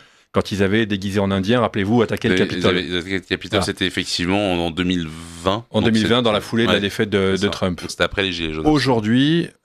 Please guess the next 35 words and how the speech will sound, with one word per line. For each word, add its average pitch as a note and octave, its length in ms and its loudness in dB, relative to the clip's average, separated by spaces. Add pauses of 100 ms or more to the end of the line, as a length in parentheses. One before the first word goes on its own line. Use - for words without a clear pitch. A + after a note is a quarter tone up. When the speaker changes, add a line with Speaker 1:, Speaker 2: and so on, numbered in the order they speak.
Speaker 1:
euh, G2+ 320 0 (520)
l'image G#2+ 680 2
d'Emmanuel G2 320 2
Macron G2 320 0
est F#2 40 -2
complètement G2 680 -2
démonétisée, G2 720 0
le A2 120 2
roi F#2+ 260 2
est F#2+ 60 -2
nu, B2 300 0 (300)
Speaker 2:
Mm. F2 180 2
Speaker 1:
euh, G2 520 0
l'économie G2+ 520 2
française, G2+ 540 0
on F#2+ 60 -4
le F2+ 60 -6
sait, G#2 240 -2
va F#2 140 -2
très - 160 -4
mal. A#2 320 2
C'est-à-dire F#2+ 180 -6
que, G2 300 0
à, G#2+ 100 0
à A2 200 0
l'inverse A#2+ 440 2
de G#2 60 -8
mon F#2+ 100 -4
explication, G2+ 540 -2
de G#2+ 60 4
mon G2+ 80 4
début G2+ 160 2
de G#2+ 60 4
mon G2+ 60 4
explication, G2+ 560 0